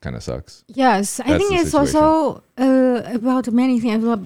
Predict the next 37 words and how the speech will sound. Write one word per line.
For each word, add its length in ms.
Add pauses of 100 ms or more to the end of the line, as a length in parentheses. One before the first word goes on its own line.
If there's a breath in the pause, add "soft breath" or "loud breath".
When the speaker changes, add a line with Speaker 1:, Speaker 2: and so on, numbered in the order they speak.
(140)
Speaker 2:
like 240
job, 560
you 160
like 520
to 120
do 160
something 380
until 280
it 100
becomes 520
your 120
job. 460 (220)
Speaker 1:
Shit. 600 (100)
Speaker 2:
Do 80
you 80
think 220
so? 300 (140)
Speaker 1:
Then 160
what's 160
gonna 200
happen 300
with 140
comedy? 480 (280)
Speaker 2:
So 180
far, 180
I 120
still 260
love 280
it. 200
So 200
I 140
think 380
it's 160
good. 320
It's 200
going 320
well. 280